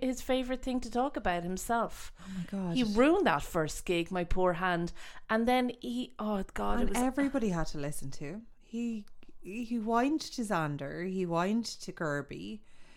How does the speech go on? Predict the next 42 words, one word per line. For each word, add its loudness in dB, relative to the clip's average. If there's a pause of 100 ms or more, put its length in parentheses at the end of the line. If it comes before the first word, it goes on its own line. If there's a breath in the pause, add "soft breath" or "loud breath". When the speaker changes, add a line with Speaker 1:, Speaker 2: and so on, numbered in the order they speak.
(200 soft breath)
Speaker 2:
He, -4 (280)
uh, -6
uh, -4 (280)
blew 0
up 2
because -2
everybody -2
wasn't, -6
you -8
know, -6 (800 loud breath)
Speaker 1:
He's 6
Speaker 2:
patting 0
him -2
on -4
the -6
head. -8
Speaker 1:
he's 2
such 2
low 6
emotional 0
intelligence 0
that 0
when 2
Bree -2
was -2
having -2
a -10
complete 0
meltdown, -4 (1040)
he -4
Speaker 2:
He 4
Speaker 1:
was 2
like, 6 (180)
"What 10
have 6 (220)
I 6
done? 4
How -2
can -4 (160)
I 2
help -2
you? 2